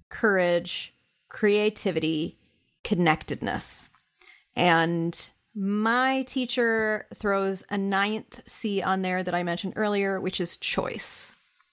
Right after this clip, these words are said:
So when you notice that you are operating from one of those mindsets, it's a pretty fair assumption that you are operating from yourself, your capital S self, or a self-led part.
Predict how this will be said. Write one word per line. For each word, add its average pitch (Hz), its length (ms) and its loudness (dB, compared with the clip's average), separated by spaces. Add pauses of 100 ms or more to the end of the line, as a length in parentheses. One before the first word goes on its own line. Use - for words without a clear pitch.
(1200)
So 196 160 2
when 190 140 4
you 202 80 4
notice 226 360 4
that - 120 0
you 202 120 2
are 185 180 2
operating 185 640 0
from 185 480 -4
one 190 280 -4
of 180 160 -4 (100)
those 185 1000 -2 (440)
mindsets, 202 1000 0 (540)
it's 208 180 -2
a 226 60 2
pretty 247 600 -2
fair 202 1080 0
assumption 190 680 -2
that 185 140 -4
you 196 300 -2
are - 180 0
operating 185 520 0
from 175 460 -2 (220)
yourself, 190 1080 0
your 190 100 0
capital 220 400 0
S 202 240 0
self, 196 440 -2
or 196 100 -2
a 190 100 0
self-led 208 920 0
part. - 420 -8